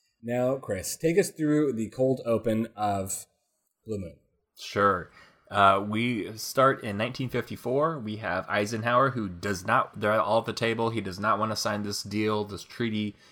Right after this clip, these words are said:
Speaker 2: with the aliens, even though at the moment the alien being is, has taken over Mamie's body. Um, uh, and he doesn't wanna do it because it's con-, going to condemn thousands of Americans to torture.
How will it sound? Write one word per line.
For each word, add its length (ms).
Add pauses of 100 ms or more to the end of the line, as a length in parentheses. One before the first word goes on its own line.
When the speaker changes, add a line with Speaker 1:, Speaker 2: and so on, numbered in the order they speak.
(180)
Speaker 2:
with 140
the 180
aliens, 440
even 260
though 280
at 120
the 60
moment 460 (560)
the 80
alien 840 (420)
being 440
is, 540 (240)
has 220
taken 260
over 220
Mamie's 400
body. 500 (320)
Um, 540 (840)
uh, 260 (100)
and 120
he 80
doesn't 180
wanna 140
do 60
it 80
because 240
it's 160
con-, 240 (180)
going 260
to 120
condemn 580 (400)
thousands 400
of 100
Americans 600
to 100
torture. 600